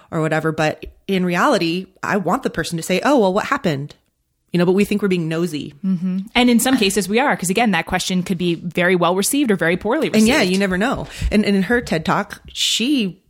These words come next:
Speaker 1: felt like, "No, ask me," because the only way you keep someone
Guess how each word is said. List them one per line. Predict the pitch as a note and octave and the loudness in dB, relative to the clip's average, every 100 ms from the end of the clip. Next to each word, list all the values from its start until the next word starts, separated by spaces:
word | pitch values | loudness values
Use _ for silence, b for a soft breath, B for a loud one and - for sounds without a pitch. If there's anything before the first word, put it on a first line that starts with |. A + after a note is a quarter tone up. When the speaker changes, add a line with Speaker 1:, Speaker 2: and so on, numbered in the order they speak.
| _ _ _ _ _ _ | _ _ _ _ _ _
Speaker 1:
felt | - D#3+ D#3 | -4 -2 -2
like, | D#3 D3+ - - | -2 -4 -6 -4
"No, | G3+ G#3 | -2 0
ask | - A#3 - | 0 -2 -4
me," | E3+ C3+ | -6 -6
because | E3 G#3+ F#3 | -4 -2 0
the | |
only | G#3 A3 A3 | 2 2 2
way | G3 | 2
you | F3 | 0
keep | - F#3+ | -2 -4
someone | - F3 E3 D#3+ D#3 | -2 -2 -2 -4 -6